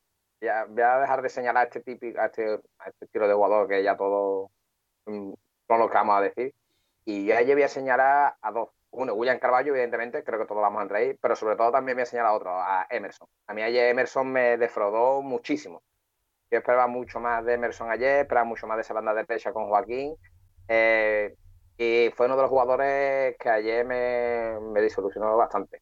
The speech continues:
No vi, no recuerdo ninguna jugada de peligro de Emerson, ni nada. No recuerdo nada de él. Bastantes fallos defensivos atrás, igual que señalamos mucho a Alex Moreno, a los buenos,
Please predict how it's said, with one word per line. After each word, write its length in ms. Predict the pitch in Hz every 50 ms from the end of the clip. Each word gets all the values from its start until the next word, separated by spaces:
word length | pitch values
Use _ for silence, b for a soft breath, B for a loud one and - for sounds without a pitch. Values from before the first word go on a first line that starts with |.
| _ _
No 200 | 98 95 98 98
vi, 260 | 101 104 104 104 98
no 160 | 107 107 107
recuerdo 360 | 104 104 98 117 117 117 113
ninguna 260 | 110 113 110 113 113
jugada 200 | 104 113 113 113
de 120 | 113 113 104
peligro 280 | - 107 107 107 104
de 140 | 104 107 123
Emerson, 600 | 143 147 147 143 - - 147 147 151 151 147 147 135
ni 160 | 117 113 107 -
nada. 360 | - 110 110 120 123 117 82 85
No 140 | 92 101
recuerdo 320 | 101 110 101 123 117 117 117
nada 240 | 113 113 113 110 107
de 220 | 113 123 139 151
él. 40 | 151
Bastantes 400 | 135 120 - 123 113 113 120 -
fallos 220 | - 120 117 101
defensivos 400 | 107 107 - 107 - 123 110 107
atrás, 300 | 101 104 120 127 143 156
igual 200 | 147 117 107 101 -
que 100 | 117 -
señalamos 360 | - 113 107 104 101 104 101
mucho 300 | 104 107 120 120 - 107
a 40 | 107
Alex 140 | 110 110
Moreno, 360 | 110 110 107 110 117 139 147 - _ _ _ _ _ _ _ _ _ _ _
a 60 | -
los 160 | 110 110 104 98
buenos, 340 | 104 117 123 135 147 160